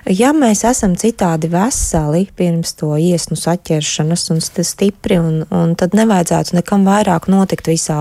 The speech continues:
organismā. Protams, ja cilvēkam ir kaut kādas hroniskas slimības un tāpat jau ir, ā, tāds vājāks, novājināts tas organisms, tad varētu šīs te hroniskās slimības sāsināties.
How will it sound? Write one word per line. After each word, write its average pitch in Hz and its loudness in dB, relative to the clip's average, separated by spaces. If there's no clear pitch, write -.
organismā. 165 0
Protams, 208 0
ja - -12
cilvēkam 190 2
ir 196 2
kaut 175 -2
kādas 175 0
hroniskas 185 0
slimības 180 2
un 170 0
tāpat 175 -4
jau 175 2
ir, 175 0
ā, 170 0
tāds - -2
vājāks, 170 0
novājināts 165 0
tas 165 -2
organisms, 196 2
tad 180 -2
varētu 190 0
šīs 165 -4
te 170 -4
hroniskās 180 -2
slimības 180 0
sāsināties. 160 -2